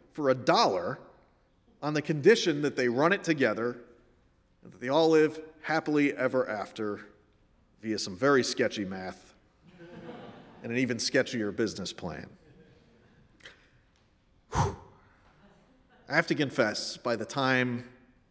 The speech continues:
A Cowboy Christmas Romance was over, I wasn't feeling much better about the state of this weary world. In fact, I was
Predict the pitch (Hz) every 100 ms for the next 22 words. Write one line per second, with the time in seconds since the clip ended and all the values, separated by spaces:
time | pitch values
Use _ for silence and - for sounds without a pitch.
0 | _ _ - 139 131 127 120 123 123 -
1 | 110 120 117 113 110 107 - 104 101 92
2 | 87 92 - - - - _ _ _ _
3 | _ _ _ - 127 135 135 - 123 120
4 | 113 120 107 117 113 - - 113 131 110
5 | 92 - - 95 98 - - 117 107 98
6 | 95 - 104 101 95 95 101 107 131 -
7 | - - _ - - - - - - -
8 | _ _ _ _ - 147 139 147 123 104
9 | 95 -